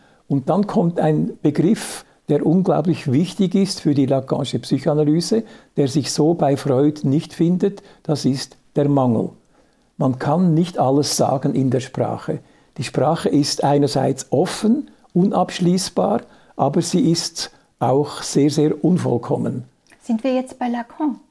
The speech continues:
Speaker 1: Ja.
Speaker 2: dann schon angelangt?
Speaker 1: Ja,
Speaker 2: Mhm.
Speaker 1: aber das kann man eigentlich mit Lacan auch bei Freud lesen. Nur
Speaker 2: Mhm.
Speaker 1: Freud hat es selber nicht so
Speaker 2: Ja.
Speaker 1: theoretisiert. Es gibt ja eine sehr enge Beziehung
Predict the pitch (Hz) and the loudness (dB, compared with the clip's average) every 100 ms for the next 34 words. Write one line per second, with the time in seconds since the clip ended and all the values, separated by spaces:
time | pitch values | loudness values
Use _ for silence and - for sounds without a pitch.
0 | _ - 214 202 196 202 185 185 185 180 | _ -2 0 -2 -8 -10 -8 -10 -12 -4
1 | 180 143 214 196 220 226 131 143 170 - | 0 2 0 -2 -4 -2 0 0 0 -2
2 | - 175 196 170 156 160 156 160 165 156 | -2 0 2 2 2 2 0 0 0 0
3 | 151 147 156 151 135 147 143 135 139 139 | 0 0 0 0 0 0 -2 -2 2 2
4 | 151 127 120 120 123 127 - - 160 190 | 2 2 0 0 -4 -4 -8 -2 0 2
5 | 151 156 160 139 151 139 143 143 151 135 | 2 2 2 0 0 0 0 2 2 2
6 | 147 - 135 - 139 131 120 139 120 147 | 0 -2 -4 0 2 2 0 -2 -2 2
7 | 185 294 - - - - - 156 165 151 | 2 0 -4 -20 -20 -10 -6 -2 -2 0
8 | 196 151 143 131 175 202 - 190 175 175 | 2 2 2 2 2 2 2 2 2 0
9 | 120 - 170 202 147 | -2 0 2 4 2